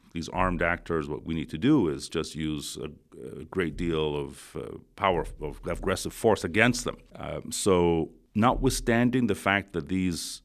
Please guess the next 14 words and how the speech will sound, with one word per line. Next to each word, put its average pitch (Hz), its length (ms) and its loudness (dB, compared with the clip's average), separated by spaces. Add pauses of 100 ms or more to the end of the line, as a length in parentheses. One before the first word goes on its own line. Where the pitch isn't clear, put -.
dialogue 95 640 4
efforts 85 520 -2 (520)
are 78 480 2 (340)
incredibly, 104 1080 2 (520)
uh, 82 260 -8 (100)
risky 117 600 0 (760)
and 82 460 -2 (180)
they 90 460 0 (240)
don't 101 220 2
have 98 280 0
a 87 140 2
guarantee 90 720 2
of 82 400 -4
success, - 880 -2